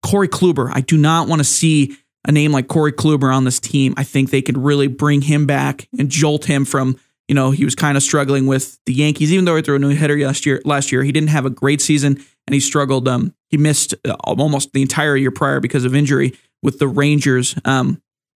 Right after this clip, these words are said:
there's one guy I don't wanna see on this team. It is Corey Kluber. I think they can really, uh, revitalize his career and use him very effectively. He is the, that is the perfect signing for them. They could got, they got him for cheap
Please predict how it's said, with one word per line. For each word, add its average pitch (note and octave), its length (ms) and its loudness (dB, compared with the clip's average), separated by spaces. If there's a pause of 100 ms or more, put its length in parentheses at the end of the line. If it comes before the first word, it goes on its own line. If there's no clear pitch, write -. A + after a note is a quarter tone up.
(440)
there's D3+ 160 2
one D#3+ 300 4
guy D3 260 2
I C#3 60 0
don't C#3 120 0
wanna C#3 180 -2
see C#3+ 260 0
on C3 140 -2
this - 120 -4
team. - 220 -2
It - 40 -6
is - 100 -6
Corey C3+ 240 -4
Kluber. - 440 -4
I - 60 -2
think C#3+ 220 -4
they C#3 100 -2
can C3 120 -6
really, C3+ 360 0 (360)
uh, A#2+ 200 -2
revitalize C#3+ 560 0
his C3 120 0
career C3 360 0
and C3 120 2
use C#3 220 0
him B2 260 0 (140)
very C3+ 340 2
effectively. C3 540 -2
He C3+ 140 2
is C3 140 -2
the, C3+ 260 -2 (340)
that C3+ 80 0
is C3+ 140 0
the C3+ 140 -4
perfect D#3 480 -2
signing C3 280 0
for B2+ 140 -2
them. C3 160 0
They C3 80 0
could B2 140 -4
got, A#2 200 -2
they C#3 120 -2
got D3 200 -2
him C#3 80 -4
for - 140 -14
cheap - 400 0